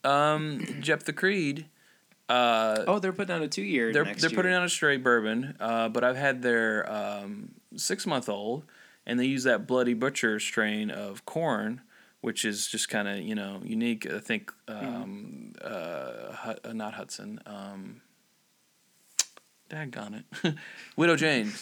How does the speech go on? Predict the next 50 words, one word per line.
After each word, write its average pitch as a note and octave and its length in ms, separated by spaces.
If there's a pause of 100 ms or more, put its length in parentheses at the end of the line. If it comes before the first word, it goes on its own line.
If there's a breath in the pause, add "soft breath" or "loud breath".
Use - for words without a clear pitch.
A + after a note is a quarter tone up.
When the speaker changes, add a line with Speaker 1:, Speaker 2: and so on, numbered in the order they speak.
Speaker 2:
This A#3 160
has B3+ 120
been F3+ 200
the C#3+ 100
Speaker 1:
<laughs> B2 320
I F3 120
know, G3+ 120
I D#3+ 80
Speaker 2:
episode C3 220
of C4 40
Speaker 1:
can't A#3+ 120
Speaker 2:
us G3 100
Speaker 1:
think B3 120
of G#3+ 40
Speaker 2:
going, G3 140
Speaker 1:
it. B2 180
I B2+ 60
can't G#3+ 260
Speaker 2:
"What C4 140
are B3+ 40
we C4 60
Speaker 1:
think A#3 120
Speaker 2:
trying D4+ 200
Speaker 1:
of C4 60
Speaker 2:
to G#3+ 40
Speaker 1:
it. - 40
Speaker 2:
think E3 220
of?" D#3 240 (180)
Speaker 1:
I A3+ 60
think, F#3+ 200
uh, C#3+ 160
Speaker 2:
<laughs> - 20
Speaker 1:
Widow C3+ 220
Jane B2 400
up F#2 180
in A2 100
New A2 60
York G#2+ 320
also, D#2+ 540 (120)
uh, G#1 480 (480)
does - 460 (200)
the D2+ 440
Bloody A2 300
Butcher F#2+ 400
strain, G#2 460
but, G#2 280
Speaker 2:
Right. F#2 200 (880)
Speaker 1:
um, G2+ 600 (680 soft breath)
their F#3+ 140
stuff B2 540